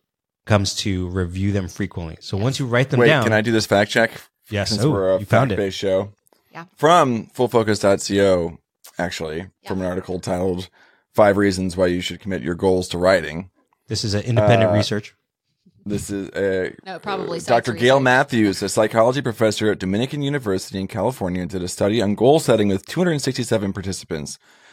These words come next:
Speaker 3: She found that you are forty-two percent
Speaker 2: Okay.
Speaker 3: more likely to achieve your goal just by writing them down.
Speaker 2: Okay.
Speaker 1: Wow.
Speaker 2: Well, I was, I overshot that, but forty-two percent,
Speaker 3: But that's,
Speaker 2: I mean,
Speaker 3: that's
Speaker 2: that's a pretty major, like, advantage.
Speaker 1: Yeah, where'd
Speaker 3: Just
Speaker 1: you get
Speaker 3: to write it
Speaker 1: seventy-three
Speaker 3: down.
Speaker 1: from? That, <laughs> that's
Speaker 2: I
Speaker 1: a
Speaker 2: don't know.
Speaker 1: sh-, like,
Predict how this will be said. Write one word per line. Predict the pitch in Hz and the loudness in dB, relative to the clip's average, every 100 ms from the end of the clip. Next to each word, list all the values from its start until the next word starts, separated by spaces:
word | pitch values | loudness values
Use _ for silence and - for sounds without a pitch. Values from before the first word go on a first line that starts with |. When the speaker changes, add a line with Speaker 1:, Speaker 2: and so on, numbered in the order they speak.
| _ | _
Speaker 3:
She | - 127 | -6 0
found | 139 127 | 2 4
that | |
you | 113 113 | 2 2
are | 104 | 0
forty-two | 101 - 117 147 139 - - 185 | 0 0 2 2 -2 -4 0 0
percent | 185 117 - 95 | 2 0 2 2
Speaker 2:
Okay. | |
Speaker 3:
more | 95 | 2
likely | 98 92 95 | 0 0 -4
to | - 95 | -4 -6
achieve | 87 - 95 | -4 -4 -4
your | 92 | -4
goal | 95 101 92 85 | -2 0 0 -2
just | 92 95 95 - | -2 4 4 4
by | 95 | 0
writing | 85 82 82 | 4 2 2
them | 85 78 | -2 -2
down. | 69 50 - _ _ - | -4 -6 -16 _ _ -12
Speaker 2:
Okay. | 190 - | -10 -8
Speaker 1:
Wow. | - | -8
Speaker 2:
Well, | 190 185 | -4 -2
I | 185 | -2
was, | 196 185 | -2 -4
I | 185 185 | -6 -6
overshot | 185 175 - 113 | -6 -8 -10 -10
that, | - 104 - | -10 -12 -6
but | 233 240 170 - _ | -2 0 -2 -8 _
forty-two | 330 392 403 381 339 339 | -4 -2 -2 -4 -6 -6
percent, | - - 190 | -4 2 4
Speaker 3:
But | 262 | 4
that's, | 330 - _ _ - | 0 -8 _ _ -8
Speaker 2:
I | |
mean, | 320 | 0
Speaker 3:
that's | 330 415 | 2 2
Speaker 2:
that's | 508 494 | 0 -2
a | |
pretty | 415 392 302 | -4 -4 -6
major, | 208 202 202 254 254 269 240 208 190 - | -8 -8 -8 -8 -8 -6 -6 -6 -10 -12
like, | 190 | -16
advantage. | 190 170 151 180 220 - - - - _ _ _ | -16 -20 -12 -4 -4 -4 -14 -16 -16 _ _ _
Speaker 1:
Yeah, | - | -10
where'd | 131 160 | -4 2
Speaker 3:
Just | - | 2
Speaker 1:
you | |
get | 175 | 4
Speaker 3:
to | 139 | 6
write | 127 | 4
it | 113 | 4
Speaker 1:
seventy-three | 120 | 2
Speaker 3:
down. | 151 | 2
Speaker 1:
from? | 98 87 | 0 -2
That, | 131 - | -2 -4
<laughs> | - - - | -8 -8 -6
that's | - | -2
Speaker 2:
I | |
Speaker 1:
a | 214 | 0
Speaker 2:
don't | |
know. | 190 | 0
Speaker 1:
sh-, | - - - 135 - 175 - | -2 -6 -8 -14 -12 -12 -10
like, | 175 _ _ | -12 _ _